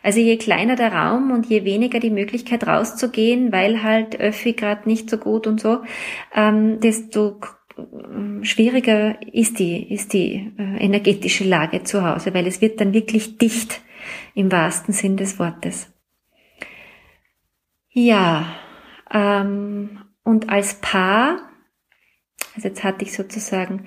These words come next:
wie geht man als Elternpaar mit den Kindern um? Ich hatte, wie geht man, ähm, miteinander, also mit sich selber um, mit, äh,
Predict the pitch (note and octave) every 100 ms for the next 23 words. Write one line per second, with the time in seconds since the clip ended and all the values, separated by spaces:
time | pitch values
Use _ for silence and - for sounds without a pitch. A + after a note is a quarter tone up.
0 | - - - G#3+ G3+ G3 F#3+ F#3 F#3 G#3
1 | A3+ B3+ A#3 A#3 G#3 G#3 G#3 G#3 G#3+ C4
2 | C#4+ C4+ B3+ A#3+ A#3 A#3 A3 G#3 - G3+
3 | G#3+ G#3 G3+ G3 G3+ F#3+ F#3+ - - -
4 | - - F#3+ F3+ F3+ F3+ F3+ G3 - F4
5 | - - - - - - - - G#3 G#3
6 | G3 F3+ G#3 G#3 G3+ - G3 G3 G#3 -
7 | A3+ - F#3+ F#3 A#3+ A#3+ B3+ C4 C4 B3+
8 | B3+ - A3+ A#3